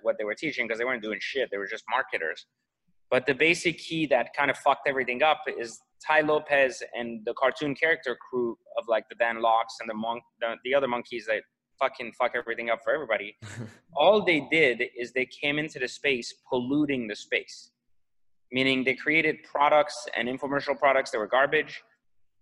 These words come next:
Speaker 1: They guided people towards the wrong kind of hope.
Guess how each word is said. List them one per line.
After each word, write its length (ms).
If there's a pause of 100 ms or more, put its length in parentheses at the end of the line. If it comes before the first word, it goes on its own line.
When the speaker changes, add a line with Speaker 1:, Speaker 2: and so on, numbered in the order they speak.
Speaker 1:
They 100
guided 500
people 380
towards 340
the 100
wrong 540 (800)
kind 180
of 100
hope. 300